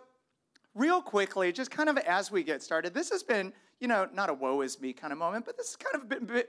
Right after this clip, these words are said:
been a difficult season for pastors. Like, we haven't been able to make the right decision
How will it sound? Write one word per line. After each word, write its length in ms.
been 160
a 80
difficult 440
season 360
for 140
pastors. 640
Like, 160
we 300
haven't 440
been 140
able 320
to 140
make 200
the 120
right 240
decision 560